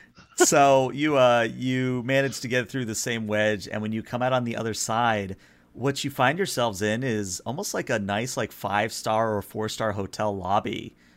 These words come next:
where there's even, like, a fountain in there. Uh, there's a, uh, a front desk where behind is seated one of the robots. Um, and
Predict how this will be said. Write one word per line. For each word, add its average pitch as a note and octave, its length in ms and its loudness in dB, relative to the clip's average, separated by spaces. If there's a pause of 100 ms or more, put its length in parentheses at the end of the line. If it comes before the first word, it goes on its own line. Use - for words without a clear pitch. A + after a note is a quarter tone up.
(120)
where G#2+ 320 2
there's G2+ 240 -4
even, A2+ 180 -4
like, G#2+ 200 -2
a F#2 40 -8
fountain A#2+ 480 -4
in B2+ 180 -2
there. B2+ 560 2 (300)
Uh, F#2+ 240 0
there's G#2+ 440 0
a, G2 420 -2
uh, - 360 -6 (580)
a G#2 180 -2
front C3+ 380 -2
desk A2+ 480 2
where G#2+ 500 2
behind G#2 640 -4
is G2 100 -4
seated G#2 440 -6
one G#2+ 160 -2
of G2 60 -4
the F#2+ 80 -6
robots. G#2+ 800 -2 (500)
Um, F#2+ 540 0
and G#2+ 540 0